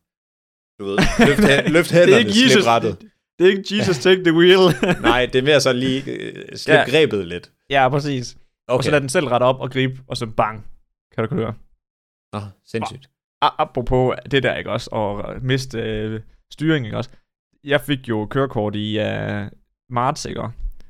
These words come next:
Speaker 1: Mm.
Speaker 2: Start marts. Og d-, nej, start februar, undskyld. Og, øhm, der var jo stadig, øh, sne, øh, fordi at tiderne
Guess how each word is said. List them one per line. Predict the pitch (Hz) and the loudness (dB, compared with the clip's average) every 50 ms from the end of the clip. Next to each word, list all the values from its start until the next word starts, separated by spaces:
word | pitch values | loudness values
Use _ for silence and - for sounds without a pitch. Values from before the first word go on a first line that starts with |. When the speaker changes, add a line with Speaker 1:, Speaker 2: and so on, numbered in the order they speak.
| - _ _ | -20 _ _
Speaker 1:
Mm. | - 127 139 156 - - | -6 -6 -6 -6 -6 -10
Speaker 2:
Start | - - 156 135 113 117 | -4 -2 -2 -2 0 -2
marts. | 107 104 113 123 - - - - _ _ _ _ _ _ _ _ _ _ _ _ | -4 -6 -6 -8 -10 -14 -16 -18 _ _ _ _ _ _ _ _ _ _ _ _
Og | 123 127 131 127 110 - | -2 0 0 0 -4 -6
d-, | - - _ _ _ _ _ _ _ _ _ _ | -14 -20 _ _ _ _ _ _ _ _ _ _
nej, | 107 110 113 117 - - - _ | -4 -2 -2 -2 -4 -6 -14 _
start | _ _ _ 135 135 131 | _ _ _ -2 0 0
februar, | 151 147 123 123 107 107 | -2 -4 -2 -2 -2 -2
undskyld. | 107 107 101 - - 104 101 113 - _ _ _ _ _ _ _ _ _ _ | -4 -6 -8 -10 -10 -10 -12 -12 -14 _ _ _ _ _ _ _ _ _ _
Og, | 127 135 131 123 120 | 0 2 4 4 2
øhm, | 117 113 113 120 117 107 - - _ _ _ _ _ _ | 2 0 -4 -6 -8 -10 -12 -16 _ _ _ _ _ _
der | - 160 | -4 -2
var | 165 | -2
jo | 156 143 | -2 -2
stadig, | 131 131 165 165 180 196 196 165 135 120 113 113 110 | -2 -2 -2 -2 -2 -2 -2 -4 -4 -2 -2 -2 -4
øh, | 120 | -4
sne, | - - 196 208 196 - - - _ _ _ _ - | -6 -6 -6 -6 -6 -8 -12 -20 _ _ _ _ -18
øh, | 123 - 131 123 123 - | -16 -16 -14 -16 -14 -10
fordi | - 147 143 131 | -4 -2 2 2
at | 113 107 101 90 104 | 2 0 -2 -8 -12
tiderne | - - 143 143 143 | -10 -8 -6 -4 -4